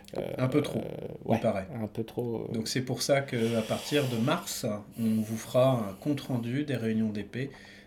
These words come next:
Speaker 2: disponible sur le site, euh, de chez nous.
Speaker 1: Mm.
Speaker 2: C'est un, un de notre, euh, un de nos camarades, hein, de, des délégués du personnel qui s'en chargera. Donc il va retranscrire un petit peu comme ce que se fait, euh, les collègues, euh, au C H S et au C E. Donc lui fera la même chose pour les réunions D P.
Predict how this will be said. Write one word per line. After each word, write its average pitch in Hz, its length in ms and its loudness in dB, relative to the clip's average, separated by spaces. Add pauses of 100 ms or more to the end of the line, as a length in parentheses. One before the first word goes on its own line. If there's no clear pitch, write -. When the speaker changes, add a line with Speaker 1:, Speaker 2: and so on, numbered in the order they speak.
Speaker 2:
disponible 127 760 0
sur 120 180 -6
le 113 80 -2
site, - 380 -6
euh, 107 300 -8
de 127 160 0
chez 123 180 0
nous. 104 220 -2 (340)
Speaker 1:
Mm. 131 100 -6
Speaker 2:
C'est - 260 -4
un, 95 380 -4
un 110 80 0
de 110 60 4
notre, 110 380 -2
euh, 98 160 -10 (340)
un 101 40 -6
de 98 60 -6
nos 101 80 -4
camarades, 104 600 4
hein, 117 120 -2
de, 110 120 -6 (300)
des 101 120 -8
délégués 98 360 -2
du 104 100 -10
personnel 107 480 -4
qui - 100 -8
s'en 113 160 -2
chargera. 110 540 0
Donc 101 260 -6
il 107 60 -8
va 117 140 2
retranscrire 127 680 -2
un 120 100 0
petit - 140 -6
peu 147 180 -2
comme 110 220 -4
ce - 100 -12
que 107 420 -4
se 110 160 -6
fait, 123 380 2
euh, 101 260 -4 (760)
les 131 100 2
collègues, 127 440 4
euh, 110 220 4
au 110 100 0
C 110 160 -2
H 107 220 2
S 131 180 -2
et - 20 0
au 110 140 -2
C - 180 0
E. 113 140 2
Donc 139 240 -2
lui 127 100 2
fera 127 160 0
la 104 140 2
même 95 160 -2
chose 123 180 -4
pour 120 160 -2
les 110 80 0
réunions 104 300 0
D 98 140 -4
P. - 260 -4